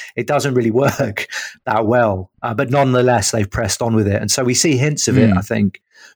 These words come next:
Speaker 1: But, um, there, there are problems with trying to just copy
Speaker 2: Yeah,
Speaker 1: and
Speaker 2: that
Speaker 1: paste
Speaker 2: was
Speaker 1: it
Speaker 2: sort
Speaker 1: over
Speaker 2: of,
Speaker 1: to
Speaker 2: I mean,
Speaker 1: Britain.
Speaker 2: fr-, just from a kind of, like, layman's perspective, having sort of, like, grown up in the U K very much in the era of the war on terror, sort of my, and then have it, looking back on it now,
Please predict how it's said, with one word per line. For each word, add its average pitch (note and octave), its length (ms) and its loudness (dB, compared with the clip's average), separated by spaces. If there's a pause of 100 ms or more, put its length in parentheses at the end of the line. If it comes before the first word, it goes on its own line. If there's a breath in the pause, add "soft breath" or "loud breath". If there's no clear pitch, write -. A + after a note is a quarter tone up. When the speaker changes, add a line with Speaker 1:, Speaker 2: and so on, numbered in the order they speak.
(120)
Speaker 1:
But, G#2 160 -2
um, G#2 180 0
there, A2 220 2
there A#2 160 0
are G#2+ 60 0
problems A2+ 500 0
with G#2+ 100 -2 (120)
trying G#2+ 120 0
to G#2 60 0
just G2 340 -2 (260)
copy - 280 -4
Speaker 2:
Yeah, D3+ 60 2
Speaker 1:
and - 80 -2
Speaker 2:
that E3 80 2
Speaker 1:
paste G3 100 4
Speaker 2:
was G#3 100 2
Speaker 1:
it - 60 0
Speaker 2:
sort - 120 2
Speaker 1:
over - 100 2
Speaker 2:
of, A2+ 60 -4
Speaker 1:
to - 60 -4
Speaker 2:
I A#2+ 60 0
mean, - 20 4 (100)
Speaker 1:
Britain. G#2 120 2
Speaker 2:
fr-, G#2+ 100 -6
just A#2 280 -2
from G2+ 120 -2
a F#2+ 80 0
kind F#2+ 220 0
of, F#2 140 -2
like, D#2+ 260 0
layman's F#2 640 2
perspective, - 720 -4
having E2+ 300 -2
sort - 180 -4
of, F2+ 140 -2
like, E2+ 240 -2
grown E2+ 320 2
up E2+ 160 0
in F2 140 0
the E2+ 60 0
U E2 220 -4
K E2+ 200 0
very E2 240 0
much F2 220 0
in E2+ 120 2
the F2 140 0
era E2+ 440 -2
of F2 140 -2
the F2 80 -2
war E2+ 340 0
on E2 180 0
terror, E2+ 380 -2
sort D#2+ 260 -4
of E2+ 120 -6
my, F2+ 480 0
and G2 100 0
then F#2 100 2
have G2 200 -2
it, A2 100 -4
looking G#2+ 320 0
back G#2 260 -4
on F2+ 60 -2
it E2 140 -4
now, F#2 500 0